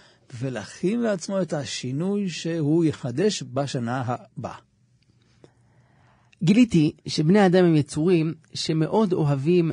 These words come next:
Speaker 2: לדבר על שינויים,
Speaker 1: אהה.
Speaker 2: אבל פחות אוהבים <laughs> לעשות אותם. כי יש את אזור הנוחות, ואת ההרגלים שלנו, וקשה לנו מאוד להיפרד מהם.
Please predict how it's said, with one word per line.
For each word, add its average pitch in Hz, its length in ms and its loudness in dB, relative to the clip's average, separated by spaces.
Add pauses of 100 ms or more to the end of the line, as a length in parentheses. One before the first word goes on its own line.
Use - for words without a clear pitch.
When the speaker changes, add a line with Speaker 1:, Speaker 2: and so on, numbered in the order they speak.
Speaker 2:
לדבר 127 540 0
על 113 80 2
שינויים, 139 580 4
Speaker 1:
אהה. 120 600 -4
Speaker 2:
אבל 160 200 8
פחות 247 340 6
אוהבים 220 560 6
<laughs> - 80 -8
לעשות 175 420 6
אותם. - 200 -4 (920)
כי 302 80 6
יש 330 220 8
את 277 120 0
אזור 247 280 4
הנוחות, 220 500 2 (120)
ואת 165 200 -2
ההרגלים 165 420 4
שלנו, 170 560 6 (380)
וקשה 208 420 4
לנו 202 180 4
מאוד 156 200 4
להיפרד 135 440 2
מהם. 117 180 0